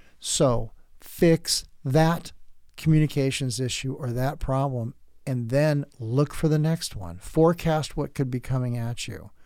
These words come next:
And you can do that from both sides. If I'm doing it from my side as an end user of the product,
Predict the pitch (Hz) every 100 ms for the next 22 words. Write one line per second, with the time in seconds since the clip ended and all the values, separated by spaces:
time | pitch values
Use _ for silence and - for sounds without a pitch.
0 | - - - - - - - _ - 156
1 | 165 185 190 185 165 - 156 143 156 180
2 | - 123 73 - 123 - 147 196 202 196
3 | 185 180 170 151 156 165 165 135 120 123
4 | 143 _ _ 131 120 123 139 147 143 156
5 | 170 127 127 135 233 127 123 - 175 139
6 | 120 -